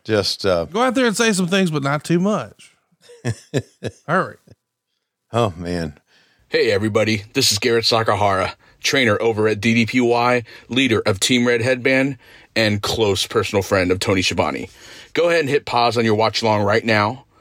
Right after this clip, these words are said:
Speaker 3: and I'll tell you when to hit play again in just a moment.
Speaker 2: Do you own or rent your home? Sure you do, and I bet it can be hard work. But you know what's easy? Bundling policies with Geico.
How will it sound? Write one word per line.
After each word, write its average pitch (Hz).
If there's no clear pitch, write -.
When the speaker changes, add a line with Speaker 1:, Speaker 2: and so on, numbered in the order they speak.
Speaker 3:
and 98
I'll 104
tell 117
you 117
when 123
to 127
hit 131
play 117
again 113
in 101
just 98
a 113
moment. -
Speaker 2:
Do 214
you 269
own 220
or 190
rent 170
your 160
home? 160
Sure 277
you 262
do, 120
and 127
I 127
bet 135
it 156
can 120
be 120
hard 117
work. 120
But 120
you 156
know 190
what's 202
easy? 208
Bundling 175
policies 135
with 120
Geico. 95